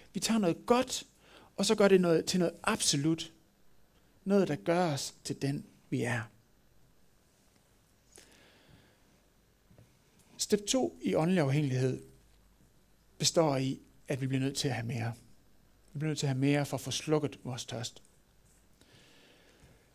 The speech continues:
Vers femogtyve A står der, hvor Gud han siger, "Åh, Israels folk, hold op med at løbe efter afguderne, indtil I slider skoene op og ved at gå til af tørst." Det,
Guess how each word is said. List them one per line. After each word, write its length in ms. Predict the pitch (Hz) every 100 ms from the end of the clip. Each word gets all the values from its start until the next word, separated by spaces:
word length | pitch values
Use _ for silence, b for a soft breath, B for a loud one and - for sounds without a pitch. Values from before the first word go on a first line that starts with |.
| b _ _ -
Vers 200 | 165 170
femogtyve 480 | 233 185 - 190 185
A 240 | 175 170
står 380 | - - 139 113
der, 140 | 90
hvor 100 | 104
Gud 140 | 135 147
han 100 | 139
siger, 340 | - 143 147 -
"Åh, 320 | 196 208 202 180
Israels 360 | - 143 131
folk, 220 | - 160
hold 140 | 160 175
op 120 | 196
med 120 | 208
at 60 | 175
løbe 360 | 170 220 220
efter 240 | 156 151 143
afguderne, 540 | 160 185 180 170 156
indtil 280 | - 196 170
I 20 |
slider 320 | 156 220 233
skoene 480 | 151 - 214 156 135
op 200 | - 175
og 140 | 175 151
ved 60 |
at 100 | 160
gå 60 | 151
til 420 | - - 208 202 - -
af 100 | -
tørst." 480 | - - 110 - - - - - _ _ - - - - - - B B B B B B B -
Det, 280 | 247 247 240